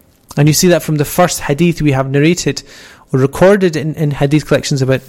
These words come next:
Madinah Munawwara is the hadith of Abdullah ibn Salam, uh, the rabbi, the very, very famous ra-, v-, eminent rabbi of Madinah Munawwara. When he saw the Prophet sallallahu alaihi wasallam for the first time, he said, "I went to see him to see what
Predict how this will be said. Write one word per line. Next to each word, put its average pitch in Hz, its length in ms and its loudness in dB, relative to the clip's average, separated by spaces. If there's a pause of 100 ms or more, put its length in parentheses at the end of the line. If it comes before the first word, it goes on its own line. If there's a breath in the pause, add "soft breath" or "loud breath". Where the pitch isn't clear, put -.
(140)
Madinah 139 280 2
Munawwara 135 460 0
is 143 340 -2
the 151 120 0
hadith 156 400 0
of 143 120 0
Abdullah 139 340 0
ibn 139 160 0
Salam, 135 460 -2 (840 soft breath)
uh, 143 80 0
the 131 100 4
rabbi, 135 460 2
the 139 140 -10
very, 143 160 0
very 143 220 2
famous 139 360 -2
ra-, 135 220 2
v-, 139 260 -6 (140)
eminent 170 340 2
rabbi 143 260 2
of 131 240 -2
Madinah 131 340 0
Munawwara. 127 460 0
When 135 140 -2
he 139 300 -2 (440 loud breath)
saw 165 280 2
the 160 80 -2
Prophet 151 200 0
sallallahu 131 120 -2
alaihi 139 260 -2
wasallam - 40 -10
for 139 100 -2
the 135 80 -2
first - 300 0
time, 147 160 0
he 147 100 -2
said, 147 320 0
"I 139 80 2
went 165 280 0
to - 100 -2
see 196 260 0
him 185 160 0
to - 140 -6
see 165 440 -2 (880 soft breath)
what 147 720 2